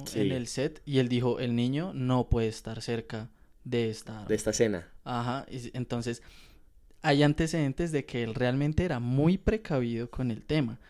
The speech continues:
Speaker 2: Claramente confió, pues, en el trabajo de otras personas, que eso está muy bien, y pues, pero, pues, lamentablemente surgió, pues, este,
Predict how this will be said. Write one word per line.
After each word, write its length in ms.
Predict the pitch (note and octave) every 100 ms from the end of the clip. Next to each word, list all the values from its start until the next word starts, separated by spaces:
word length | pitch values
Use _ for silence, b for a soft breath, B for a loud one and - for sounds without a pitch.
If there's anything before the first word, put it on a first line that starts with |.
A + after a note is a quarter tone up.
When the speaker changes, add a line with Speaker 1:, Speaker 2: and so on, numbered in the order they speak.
| b
Speaker 2:
Claramente 560 | - C#3 D3 E3+ D#3+ F3
confió, 600 | - C3 B2 A#2+ A2+ A#2 -
pues, 180 | B2 A#2
en 140 | B2
el 220 | - B2 A#2
trabajo 540 | A#2 A2+ A2+ A2 A2+
de 140 | A#2+
otras 260 | B2 A#2+ A2+
personas, 420 | - B2 A2 A#2+
que 140 | - A2+
eso 140 | A2
está 220 | - A2
muy 200 | A2 A#2
bien, 280 | A#2+ B2 C3+ b b b b
y 80 | B2+
pues, 340 | B2 A2+ - - -
pero, 200 | B2 A2+
pues, 140 | A2+
lamentablemente 800 | A2+ G#2+ G#2 G#2+ G#2 A#2 A#2 B2
surgió, 440 | C3+ B2 A#2+ G#2+ G#2
pues, 220 | - G#2+ -
este, 560 | A#2 - - A#2 A#2